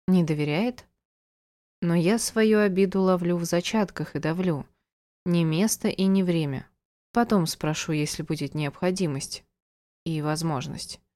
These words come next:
А пока что нужно основные моменты пробить.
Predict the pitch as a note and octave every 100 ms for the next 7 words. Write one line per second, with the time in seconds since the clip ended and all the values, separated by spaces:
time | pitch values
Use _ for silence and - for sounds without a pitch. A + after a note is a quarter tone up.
0 | _ _ _ _ _ _ _ _ - D#3+
1 | E3+ E3+ A#3 B3 - A3 A#3 A3 A3+ G#3+
2 | G3+ F#3+ F#3+ F#3+ G#3 A3+ F#3+ D3+ - D3+
3 | D#3+ C#3 - -